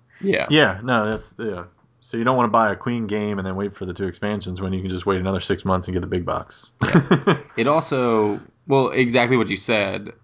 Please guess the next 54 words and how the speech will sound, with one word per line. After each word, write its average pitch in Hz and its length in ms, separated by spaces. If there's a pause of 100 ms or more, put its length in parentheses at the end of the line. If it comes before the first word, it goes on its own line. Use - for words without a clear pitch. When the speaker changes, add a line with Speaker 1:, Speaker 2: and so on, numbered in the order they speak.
Speaker 1:
in 107 160
another 104 340
way 101 300
is 101 120
just 101 200
that 104 120
it, 101 180 (180)
it's - 340 (140)
a 104 80
bummer 104 340
for 101 180
all 98 120
the 98 80
people 98 400
who 101 160
already 101 240
own 95 80
the 98 80
game, 98 280 (540)
which 131 160
is 143 80
what 135 160
you 104 60
said, 107 260
don't 98 160
be 147 80
an 101 80
early 98 240
adopter. 98 380
But 101 140
Speaker 2:
True. 98 180 (200)
Speaker 1:
it's 107 160
just, 123 140
like, 113 140
some 151 200
of 175 60
these 104 420
games 104 380
are 98 140
old 143 240
enough 98 340
where 101 440 (380)
before 170 340
the 220 60
big 165 200
boxes, 104 480
you 110 60
didn't 123 180
even 127 120
know 127 140
they 123 100
were 120 80
gonna 123 160
happen. 113 480